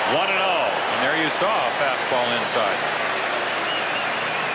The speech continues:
Speaker 2: For Howe to be successful, he's gonna have to get the ball away from Bobby Murcer, preferably on the outside corner or somewhere in that area.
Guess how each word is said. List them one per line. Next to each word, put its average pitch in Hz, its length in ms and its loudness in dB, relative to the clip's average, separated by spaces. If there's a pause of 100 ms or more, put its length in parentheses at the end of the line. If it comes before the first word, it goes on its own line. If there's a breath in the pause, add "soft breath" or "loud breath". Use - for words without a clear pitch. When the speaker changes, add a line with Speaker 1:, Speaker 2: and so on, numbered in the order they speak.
(420)
Speaker 2:
For 135 140 0
Howe 180 100 2
to 170 80 -2
be 165 140 0
successful, 160 580 -2
he's 143 140 -2
gonna 143 160 0
have 127 180 -2
to - 160 -4
get 120 160 0
the 110 80 -2
ball 110 160 2 (160)
away 165 240 2
from 127 160 -2
Bobby 101 300 0
Murcer, - 240 -2 (420)
preferably 123 480 0
on 120 80 0
the 113 160 0
outside 123 400 0 (300)
corner 135 240 2
or - 680 -4
somewhere 135 320 0
in 110 80 0
that 104 160 0
area. 92 300 0